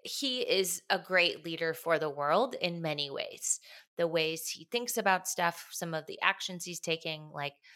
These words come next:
there's a lot of great things that are coming into the world because of him. But one thing he'll never be is a good boss or people leader, like, ever.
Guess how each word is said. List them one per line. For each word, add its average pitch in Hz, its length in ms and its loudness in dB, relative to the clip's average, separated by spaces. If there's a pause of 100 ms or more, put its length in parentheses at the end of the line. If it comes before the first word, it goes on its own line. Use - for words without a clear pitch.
(160)
there's 190 160 2
a 190 160 0
lot 196 220 4
of 214 160 0
great 165 300 0 (140)
things 160 340 -2
that 165 100 -2
are 165 200 -2
coming 160 460 -4
into 170 300 -10
the 160 100 -2
world 151 380 -2
because 156 380 -8
of 156 120 -4
him. 160 400 -6 (960)
But 226 280 8 (120)
one 190 220 0
thing 240 220 2
he'll 226 260 2
never 170 680 2
be 170 320 -2
is 175 140 4
a 175 80 2
good 156 180 2
boss 143 480 2
or 165 80 -4
people 143 360 -10
leader, - 320 -12 (240)
like, 175 180 0 (160)
ever. - 460 0